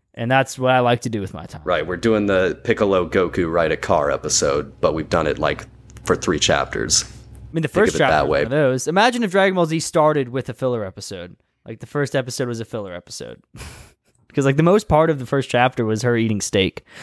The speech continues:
Speaker 1: and asparagus and pancakes.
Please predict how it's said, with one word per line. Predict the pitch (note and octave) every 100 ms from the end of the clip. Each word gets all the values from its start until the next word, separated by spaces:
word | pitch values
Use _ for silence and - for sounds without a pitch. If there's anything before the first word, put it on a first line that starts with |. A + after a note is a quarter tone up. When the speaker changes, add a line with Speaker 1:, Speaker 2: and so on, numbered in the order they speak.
| - - _ -
Speaker 1:
and | A#2 A2 G2+ A2
asparagus | - A2 G#2 G2 F#2 - -
and | G#2+ G#2 G2+ - _ _ _ _
pancakes. | A#2+ G#2+ G#2 C#2 - -